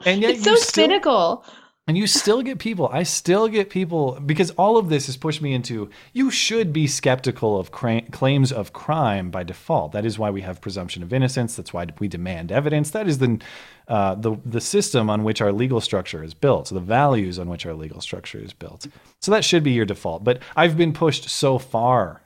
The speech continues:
Speaker 1: in that direction that anytime I see this, like, po-, politically motivated hate crime claim, I'm like, not only do I say
Speaker 2: Bullshit.
Speaker 1: bef-, before I would have said, "Well, do you have any evidence?" And now I have, now I say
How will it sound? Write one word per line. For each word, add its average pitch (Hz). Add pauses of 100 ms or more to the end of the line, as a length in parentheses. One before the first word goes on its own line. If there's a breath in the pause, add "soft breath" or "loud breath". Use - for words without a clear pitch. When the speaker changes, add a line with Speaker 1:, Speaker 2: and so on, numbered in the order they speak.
Speaker 1:
in 113
that 101
direction 90
that -
anytime 147
I 110
see 110
this, 101
like, 87
po-, - (100)
politically 120
motivated 104
hate 190
crime 110
claim, -
I'm 98
like, 90 (280 loud breath)
not 190
only 208
do 147
I 120
say 101 (220)
Speaker 2:
Bullshit. 190
Speaker 1:
bef-, 156
before 139
I 147
would 143
have 127
said, 104 (720 soft breath)
"Well, 107
do 107
you 110
have 101
any 78
evidence?" 214
And 95
now 123
I 107
have, 87
now 143
I -
say 92